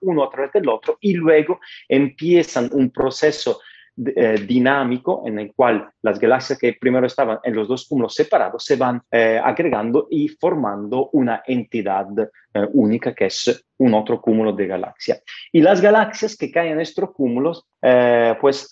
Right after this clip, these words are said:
es muy interesante, eh, esto de los cúmulos, porque los cúmulos tienen una propiedad, eh, muy importante, que es la densidad. En un cúmulo de galaxia, la densidad de materia es mucho más alta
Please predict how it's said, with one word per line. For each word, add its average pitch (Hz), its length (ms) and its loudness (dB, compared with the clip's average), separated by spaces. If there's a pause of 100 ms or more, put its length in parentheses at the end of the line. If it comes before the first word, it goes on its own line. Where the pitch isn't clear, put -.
(220)
es 147 120 2
muy 208 160 6
interesante, 147 800 0
eh, - 280 -12
esto 120 220 -10
de 117 80 -2
los 107 120 -4
cúmulos, 139 320 -2
porque - 500 0 (100)
los 170 240 2
cúmulos 233 420 2
tienen 202 540 2 (160)
una 165 320 0
propiedad, 135 640 0
eh, 175 500 -4
muy 156 260 2
importante, 147 800 -4 (280)
que - 80 0
es 156 180 -2
la 139 140 4
densidad. 131 720 -4 (320)
En 147 200 4
un 135 160 4
cúmulo 208 300 4
de 123 140 2
galaxia, 147 680 0
la 123 180 -4
densidad 147 760 -2
de 101 240 -6
materia 156 500 -2
es 131 100 -6
mucho 196 360 -2
más 107 280 -6
alta 123 520 0